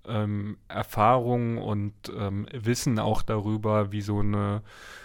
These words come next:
Mobilisierung abläuft, wie so ein Einstieg in so eine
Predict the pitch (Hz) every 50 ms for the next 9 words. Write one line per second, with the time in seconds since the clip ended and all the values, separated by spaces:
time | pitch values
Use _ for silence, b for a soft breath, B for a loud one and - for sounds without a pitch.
0 | B B 113 110 110 107 - 107 104 101 101 104 110 113 107 104 104 101 104 101
1 | 104 - - 104 - - 104 98 95 101 101 101 - - - 110 98 101 107 101
2 | 98 - - 107 107 107 104 98 - - - 107 107 104 104 104 104 101 98 104
3 | 101 101 101 101 101 101 101 101 104 113 117 -